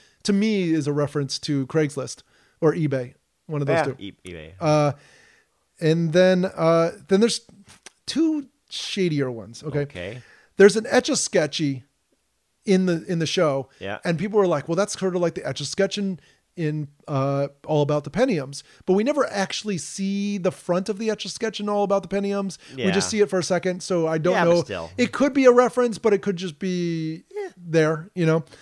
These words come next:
Speaker 1: Uh, and then <laughs> one of the, uh, another, some, oh, the, the, uh, angel, uh, no, no, not that. One of the things is Borgnine,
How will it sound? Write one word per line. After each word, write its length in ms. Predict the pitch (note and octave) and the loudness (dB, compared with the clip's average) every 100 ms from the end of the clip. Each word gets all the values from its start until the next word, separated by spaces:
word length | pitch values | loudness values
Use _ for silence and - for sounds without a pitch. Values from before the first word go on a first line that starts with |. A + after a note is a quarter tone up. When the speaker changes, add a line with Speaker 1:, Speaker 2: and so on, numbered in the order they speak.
| - - _ | -20 -20 _
Speaker 1:
Uh, 220 | F#3 F3+ G3 | 4 4 4
and 140 | F#3 | 4
then 220 | G3 G3 G4 G3 - _ | 4 4 0 -8 -8 _
<laughs> 320 | _ _ _ | _ _ _
one 200 | - F#3 G#3+ | 0 2 2
of 180 | G3 | 0
the, 260 | F3+ F#3 F3 | 0 2 4
uh, 220 | E3 D3+ C#3 _ _ _ _ - - A#2+ - _ | 4 2 -2 _ _ _ _ -20 -18 -18 -20 _
another, 540 | E3 F#3+ G#3+ G3 F3+ - _ _ _ | -2 2 6 4 2 -4 _ _ _
some, 320 | C#3+ - F3+ E3 - | -14 0 0 0 2
oh, 160 | F#3 | 2
the, 200 | E3 D3 - _ _ - | 4 -2 -4 _ _ -10
the, 360 | D#3+ D#3+ D3+ D3 | -6 -2 2 2
uh, 100 | C#3+ - - _ _ _ _ _ _ _ _ _ - _ - _ _ _ | 0 -6 -20 _ _ _ _ _ _ _ _ _ -20 _ -20 _ _ _
angel, 640 | F#3+ G3+ G3 E3+ F3 D#3+ | -2 0 0 2 4 4
uh, 240 | D#3 C#3 B2+ _ _ _ _ _ _ | 2 0 -4 _ _ _ _ _ _
no, 160 | F3 F#3 | -2 -2
no, 140 | D#3 | -2
not 180 | D#3+ E3 | -4 -6
that. 120 | C#3+ - _ | -6 -10 _
One 160 | G3+ | 4
of 80 | C#4+ | 6
the 80 | C4+ | 4
things 280 | A#3+ A3+ F#3 | 4 2 2
is 180 | F3+ C#3 | 0 0
Borgnine, 1000 | C3 E3+ F3+ F#3+ F3 E3+ D#3+ E3+ F#3 | -2 4 6 6 4 0 0 0 -2